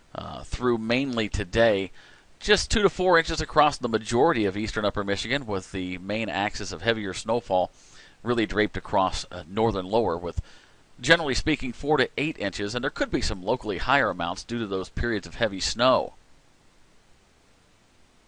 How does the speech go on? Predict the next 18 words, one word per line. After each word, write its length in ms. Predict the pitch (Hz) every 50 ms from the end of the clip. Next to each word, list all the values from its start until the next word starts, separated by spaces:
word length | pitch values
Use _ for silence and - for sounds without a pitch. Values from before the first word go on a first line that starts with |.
| _ _ _ _ _ _ _ _ _ _ _ _ _ _ _ - _ _ _ _ _ _ -
And 120 | 160 175
that'll 200 | 196 190 175 151
wrap 280 | 131 139 143 143 - -
up 160 | 143 127 -
this 200 | - 131 113 -
hazardous 440 | - 139 131 131 123 123 123 110 -
weather 200 | 117 120 127 123
briefing. 400 | 101 110 113 110 - 135 131 120
Please 320 | - - 131 143 139 -
come 300 | - - 127 123 120 110 98 -
back 420 | - 120 131 127 110 127 - - - - - - - - -
for 180 | - - 98 90
our 100 | 87 87
next 260 | 90 92 95 95 -
scheduled 420 | - - 101 95 95 95 90 87 82
broadcast 760 | - 95 95 98 95 - - 101 101 127 156 170 - - 101
at 60 | 95
around 520 | 90 80 85 82 82 80 80 80 78 76